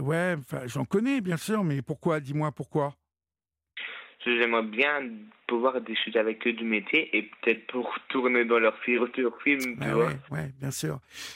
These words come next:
Speaker 1: Mais tu sais, tout ça, ça se fait, viens à Paris, viens traîner tes guêtres un petit peu, là, euh, à
Speaker 2: <laughs>
Speaker 1: Quotidien, nous voir, et puis, euh, tu sais, la vie, c'est comme ça. Euh, la vie, ça se fait, euh, euh, à partir de rencontres, hein. On, on,
Speaker 2: Ouais.
Speaker 1: voilà, donc, euh,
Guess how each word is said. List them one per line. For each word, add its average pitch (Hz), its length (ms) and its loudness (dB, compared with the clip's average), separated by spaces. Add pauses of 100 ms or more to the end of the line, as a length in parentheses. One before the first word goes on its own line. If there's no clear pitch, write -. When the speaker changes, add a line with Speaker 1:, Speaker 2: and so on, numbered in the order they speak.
(100)
Speaker 1:
Mais 151 100 0
tu 208 140 -2
sais, 240 160 0
tout 214 160 -2
ça, 220 200 2
ça 175 160 -2
se - 140 -6
fait, 202 180 2
viens 180 280 -2
à 208 60 0
Paris, 190 500 -2
viens 175 240 -4
traîner 190 300 0
tes 175 200 -2
guêtres 180 340 -4
un 151 100 0
petit - 180 -12
peu, 175 320 0
là, 160 240 -2 (560)
euh, 147 180 -2
à 151 80 -2
Speaker 2:
<laughs> 151 480 4
Speaker 1:
Quotidien, 175 300 0
nous 160 180 0
voir, 170 400 0
et 151 80 -6
puis, 143 300 -2
euh, 127 100 0 (480)
tu 175 80 -2
sais, 220 260 2
la 175 140 0
vie, 180 180 -2
c'est 190 160 -2
comme 160 220 0
ça. 127 300 -4 (120)
Euh, 131 200 -2
la 139 160 0
vie, 180 160 -2
ça 156 120 0
se - 140 -4
fait, 175 260 2
euh, 139 220 -2 (400)
euh, 143 160 0
à 147 80 -4
partir 156 320 -2
de 139 80 0
rencontres, 147 640 -2
hein. 185 120 -4 (140)
On, 135 340 -2 (580)
on, 139 200 -4
Speaker 2:
Ouais. 180 320 -2
Speaker 1:
voilà, 135 280 -2
donc, 127 260 -8
euh, 127 200 -2